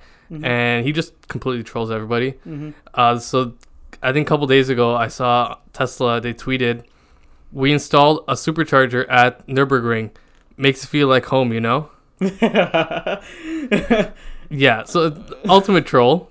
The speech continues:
Speaker 2: to
Speaker 1: Yep.
Speaker 2: Porsche.
Speaker 1: Hundred percent.
Speaker 2: And then I think just yesterday they announced that they did a couple runs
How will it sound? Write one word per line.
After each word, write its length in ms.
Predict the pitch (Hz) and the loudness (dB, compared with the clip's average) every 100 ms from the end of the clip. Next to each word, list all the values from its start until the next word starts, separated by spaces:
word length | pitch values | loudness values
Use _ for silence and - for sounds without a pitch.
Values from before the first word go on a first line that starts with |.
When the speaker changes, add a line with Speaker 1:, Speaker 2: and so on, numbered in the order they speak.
| - | -8
Speaker 2:
to 80 | - | 0
Speaker 1:
Yep. 160 | 156 | 4
Speaker 2:
Porsche. 300 | 123 156 - - - - - | 4 2 -2 -16 -20 -20 -14
Speaker 1:
Hundred 260 | 156 143 143 | -12 -10 -12
percent. 480 | 135 - 143 139 - _ _ _ _ | -12 -10 -10 -12 -20 _ _ _ _
Speaker 2:
And 300 | 135 139 139 | 4 6 6
then 240 | 143 143 143 | 4 4 2
I 120 | 135 | 0
think 260 | 147 180 127 | 0 0 -2
just 240 | 135 - | -8 -2
yesterday 520 | 123 - - 120 113 | 0 0 0 0 -2
they 440 | 113 123 120 120 123 - _ _ | 0 0 0 -2 -6 -16 _ _
announced 460 | 135 131 131 131 - | 0 2 2 2 0
that 200 | 120 113 | 0 0
they 80 | |
did 180 | 123 135 | 0 0
a 40 | 135 | 2
couple 600 | 143 - 127 127 120 - - - - - | -2 2 2 2 0 -8 -20 -20 -20 -18
runs 440 | 123 123 147 131 | 0 6 6 6